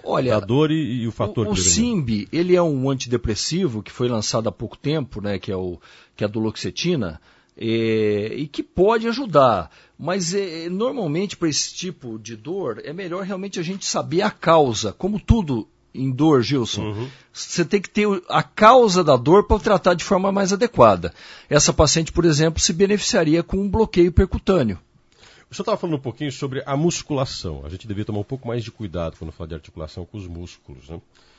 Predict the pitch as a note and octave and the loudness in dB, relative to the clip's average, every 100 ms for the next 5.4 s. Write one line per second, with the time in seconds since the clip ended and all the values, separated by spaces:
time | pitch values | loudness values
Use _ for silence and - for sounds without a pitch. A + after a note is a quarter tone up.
0 | _ _ _ - F#2+ G2 - A#2+ D3 E3 | _ _ _ -8 -6 -6 -6 -8 -6 -6
1 | - - F#3 - C3 - - G2+ G2 E2 | -4 -2 -2 -2 -2 -2 -4 -2 -2 -2
2 | - D#2+ D2+ E2+ - F#2 G#2+ G#2 - G#2 | -8 -10 -6 -6 -6 -2 0 0 -2 -2
3 | G#2 G2+ A#2+ - - G#2 G2+ F2 D#2+ F2 | 0 0 0 -4 -6 -6 -6 -8 -4 -6
4 | - F2 - - - G2+ B2 A2 F#2+ - | -4 -6 -6 -8 -6 -4 -4 -6 -8 -8
5 | F2 - B2 | -8 -4 -6